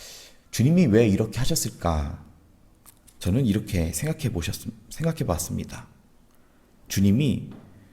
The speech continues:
대리자를 세우셨다는 것입니다. 주님이 일을 하실 때 주님이 그 사람에게도 응답을 주시긴 하시지만 또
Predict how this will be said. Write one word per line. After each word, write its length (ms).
대리자를 880
세우셨다는 640
것입니다. 640
주님이 540
일을 240
하실 320
때 400
주님이 400
그 160
사람에게도 720
응답을 400
주시긴 420
하시지만 720
또 440